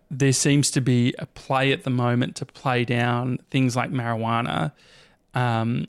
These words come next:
and I s-, have the same opinion of alcohol. I just think that I just don't get the, the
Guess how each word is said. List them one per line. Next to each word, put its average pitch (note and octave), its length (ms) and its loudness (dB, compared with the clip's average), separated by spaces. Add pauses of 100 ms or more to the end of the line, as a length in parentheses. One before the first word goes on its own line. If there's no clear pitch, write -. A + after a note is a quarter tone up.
(100)
and D3+ 100 2
I D#3 60 2
s-, - 160 -2
have E3 240 -2
the E3 100 0
same D3 360 0
opinion D3 480 0
of C3 140 -2
alcohol. C#3 640 -2
I C#3+ 120 -4
just D3 200 -6
think C#3 280 -2
that - 200 -2 (120)
I C#3 100 0
just C#3 260 -4
don't C3 460 0
get B2+ 200 0 (180)
the, A#2 440 2 (640)
the A#2+ 380 2